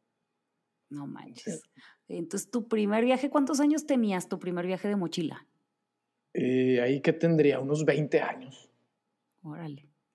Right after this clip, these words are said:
Speaker 2: Unos veinte años.
Speaker 1: ¿Y el siguiente fue ya cuando, cuando recién te conocí o te aventaste algún otro antes?
Speaker 2: <clears throat>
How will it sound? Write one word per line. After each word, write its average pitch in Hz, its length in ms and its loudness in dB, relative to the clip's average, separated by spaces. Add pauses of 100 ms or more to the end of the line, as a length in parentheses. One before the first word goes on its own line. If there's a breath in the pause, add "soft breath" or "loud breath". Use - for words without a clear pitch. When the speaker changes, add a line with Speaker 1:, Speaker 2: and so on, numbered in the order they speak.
(440 loud breath)
Speaker 2:
Unos 127 200 -8
veinte 131 380 -2
años. - 560 -12 (420)
Speaker 1:
¿Y 214 140 0
el 214 120 2
siguiente 220 500 2
fue 254 480 2 (140)
ya 196 280 -2
cuando, 175 960 2
cuando 170 200 0
recién 175 300 -2
te 220 100 -2
conocí 233 640 0 (260)
o 180 140 -4
te - 80 -4
aventaste 151 420 -2
algún 156 280 -2
otro 147 320 -4
antes? 131 280 4
Speaker 2:
<clears throat> 147 440 4